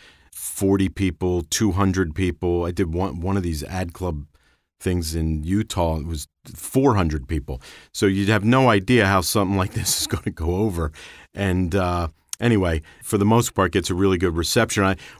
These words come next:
what I like about it and what was challenging in the producing of it was that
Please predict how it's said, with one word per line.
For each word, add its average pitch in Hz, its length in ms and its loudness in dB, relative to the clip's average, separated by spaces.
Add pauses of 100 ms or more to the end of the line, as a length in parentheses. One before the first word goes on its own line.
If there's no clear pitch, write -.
(120)
what 123 360 0
I 120 120 2
like 143 320 4
about 117 180 4
it 113 60 4
and 117 80 6
what 117 100 6
was 104 280 0
challenging 113 1000 2 (220)
in 104 340 2
the 92 240 0
producing 107 800 0 (100)
of 104 200 0
it - 260 -6 (720)
was 101 420 2
that 98 340 2